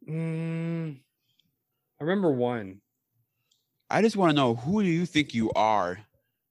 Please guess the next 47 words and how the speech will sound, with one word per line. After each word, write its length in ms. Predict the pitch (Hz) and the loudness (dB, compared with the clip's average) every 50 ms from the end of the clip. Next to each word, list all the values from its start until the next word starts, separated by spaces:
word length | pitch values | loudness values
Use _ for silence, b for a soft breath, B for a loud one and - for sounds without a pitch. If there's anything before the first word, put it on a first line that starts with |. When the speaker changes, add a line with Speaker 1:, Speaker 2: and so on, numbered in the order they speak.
| _ _ _ _ _ _ _ _ _ | _ _ _ _ _ _ _ _ _
Speaker 2:
that 100 | - 107 | -4 -4
you 160 | 104 113 127 123 | -2 -2 -2 -4
can 160 | - 120 117 | -4 -6 -8
just 180 | 113 - - | -8 -8 -6
sit 120 | - 127 127 | -6 -4 -2
here 120 | 127 123 | 0 0
and 100 | 117 107 | 0 2
rate 240 | 98 104 104 95 - | 2 2 2 0 -2
cigars? 600 | - 107 92 95 95 92 80 78 - - - - _ _ _ _ _ _ _ _ _ _ _ _ _ _ _ _ _ _ _ _ _ | -4 -4 -2 0 0 0 0 -2 -6 -10 -16 -20 _ _ _ _ _ _ _ _ _ _ _ _ _ _ _ _ _ _ _ _ _
Like, 140 | - 98 98 | -6 -2 0
what 100 | 120 135 | 0 0
kind 220 | - 185 170 151 | 2 2 2 2
of 40 | 92 | 2
expertise 480 | 131 - - - 131 - - 139 131 - | 0 -2 -2 -6 -4 0 0 0 -2 0
do 80 | - | -4
you 120 | 101 113 117 | -6 -4 -4
have? 260 | 113 90 80 80 80 - _ _ _ _ _ _ _ _ _ _ _ _ _ _ _ _ | -4 -4 -6 -6 -10 -12 _ _ _ _ _ _ _ _ _ _ _ _ _ _ _ _
What 80 | - 147 | 0 2
Speaker 1:
I 20 | |
Speaker 2:
do 60 | 143 | 4
you 60 | 185 - | 4 4
know 60 | 147 | 6
Speaker 1:
don't. 80 | 165 156 | 6 6
Speaker 2:
about 180 | 147 139 135 - | 4 4 2 2
tobacco? 460 | - 135 117 123 120 127 - - 185 | 0 0 2 2 0 0 0 0 2
Speaker 1:
Oh, 220 | 170 180 170 - - _ _ _ _ _ _ _ _ | 4 4 2 2 -2 _ _ _ _ _ _ _ _
uh, 80 | - 139 B B B B B _ _ _ _ _ _ _ | -10 -10 B B B B B _ _ _ _ _ _ _
I 100 | - 135 | 0 0
don't. 400 | 131 117 135 156 175 151 - _ - - - _ _ _ _ _ _ _ _ _ _ _ _ _ _ _ _ _ _ _ _ _ _ _ _ _ _ _ _ _ _ _ _ _ _ _ | 2 4 4 2 2 2 -2 _ -20 -20 -20 _ _ _ _ _ _ _ _ _ _ _ _ _ _ _ _ _ _ _ _ _ _ _ _ _ _ _ _ _ _ _ _ _ _ _
Speaker 2:
So 60 | 131 | 2
Speaker 1:
But 100 | - 151 | 4 6
Speaker 2:
what 60 | 147 143 | 6 8
Speaker 1:
I 20 | |
Speaker 2:
makes 40 | 139 | 8
you 40 | 139 135 | 6 6
think 60 | 139 | 6
Speaker 1:
like 220 | 156 165 175 175 | 6 6 6 6
Speaker 2:
you 80 | 160 147 | 4 2
can 160 | - - 143 | 2 4 4
review 380 | 139 131 113 123 131 147 139 113 | 4 6 6 4 4 4 2 0
'em? 120 | 90 87 - _ _ _ _ _ - _ _ _ _ _ _ _ _ _ _ B B B B B B _ _ | -4 -6 -10 _ _ _ _ _ -20 _ _ _ _ _ _ _ _ _ _ B B B B B B _ _
Speaker 1:
I 80 | - 127 | -4 -4
like 160 | 139 147 - | -4 -4 -4
to 80 | - | -8
cook 280 | 131 - - 156 160 - | -10 -2 -2 -2 0 0
a 60 | 127 | -2
lot. 460 | 104 101 113 123 113 - - - - | -2 -2 -2 -2 -4 -6 -10 -18 -20